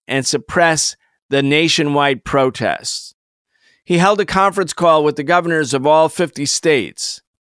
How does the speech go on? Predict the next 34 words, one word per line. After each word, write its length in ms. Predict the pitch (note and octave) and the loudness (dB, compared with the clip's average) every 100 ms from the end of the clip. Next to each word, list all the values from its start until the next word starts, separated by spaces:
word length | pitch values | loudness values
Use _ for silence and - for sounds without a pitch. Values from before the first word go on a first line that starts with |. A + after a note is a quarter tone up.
| _ _ _ _ - | _ _ _ _ 0
Joining 400 | E3 F#3+ G3+ F#3+ | 2 4 2 2
him 240 | F#3 F#3 | 2 2
on 140 | F3+ | 0
the 80 | F3 | -2
call 360 | - E3+ F3 E3+ | 0 4 6 4
was 200 | D#3 - | 2 -2
Defense 400 | C#3+ F3+ E3 - | -4 -2 -2 0
Secretary 520 | E3+ D#3+ C#3+ D#3+ D3 | -2 -4 -2 0 0
Mark 360 | C#3+ C3 C3 - | 2 0 -2 -2
Esper, 600 | E3+ F3+ - F#3 F3 E3+ - _ _ - _ - | 0 0 -2 0 0 0 -6 _ _ -20 _ -6
the 100 | C3 | -2
civilian 580 | - C#3+ E3 D#3+ D#3+ | -2 2 2 2 2
in 80 | D3 | 0
control 400 | C3 C#3 - D3 | -2 -2 0 0
of 100 | C3+ | 0
the 60 | B2 | -2
Pentagon, 760 | - D#3+ D#3+ C#3+ C3 B2+ D3 - _ _ _ D3 | -2 -2 0 0 0 -2 -4 -12 _ _ _ 2
also 400 | F3 - G3+ E3 | 4 4 2 0
General 480 | A#2+ E3 E3 E3+ | 2 2 2 2
Mark 340 | D3+ D#3 D#3 - | 2 2 2 0
Milley, 540 | D3+ F3 F#3 G3 G3+ | 0 2 2 2 0
who 140 | E3 E3 | 0 2
was 180 | D3 | 0
the 80 | - | -2
chairman 480 | A#2 - D#3 D3+ D3+ | -4 0 0 0 -2
of 80 | B2+ | -2
the 80 | B2 | -2
Joint 340 | D3+ D3 C#3+ | 0 0 -2
Chiefs 320 | - D#3 C3+ | -2 -2 -2
of 140 | A#2+ - | -4 -4
Staff 460 | - D3+ D#3+ D#3+ | 0 2 2 0
at 100 | E3 | -4
the 80 | E3 | -4
Pentagon, 680 | F3 E3+ D3 E3 D#3 D#3 | -2 -2 -2 -2 -2 -4